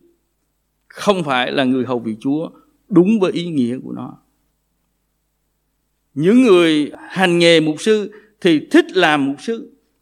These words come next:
bởi vì muốn người khác tôn trọng mình. Thích làm mục sư bởi vì quyền lợi,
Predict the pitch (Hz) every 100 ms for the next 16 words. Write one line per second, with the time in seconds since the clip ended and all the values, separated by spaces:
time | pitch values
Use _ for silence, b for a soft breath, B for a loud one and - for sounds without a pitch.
0 | _ _ _ _ - 156 208 180 240 277
1 | 196 160 240 269 240 233 156 127 151 139
2 | 127 _ _ _ _ _ _ _ _ _
3 | _ _ _ _ _ _ 302 370 233 196
4 | 175 165 175 247 185 233 196 160 208 196
5 | 175 156 151 175